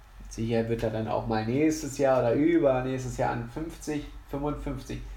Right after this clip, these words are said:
sechzig Millionen Transfer dabei sein.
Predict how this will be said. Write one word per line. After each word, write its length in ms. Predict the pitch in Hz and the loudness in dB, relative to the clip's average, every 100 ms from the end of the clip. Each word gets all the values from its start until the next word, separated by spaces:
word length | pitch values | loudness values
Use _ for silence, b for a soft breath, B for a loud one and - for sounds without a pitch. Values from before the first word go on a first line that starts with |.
| - | -14
sechzig 640 | 123 120 170 - - 185 170 | -4 2 2 2 -6 -8 2
Millionen 400 | 160 156 156 156 | 4 6 4 0
Transfer 480 | - 143 - 147 | -4 -4 0 2
dabei 400 | 143 139 135 139 | 4 4 4 4
sein. 320 | 131 127 131 | 4 0 -2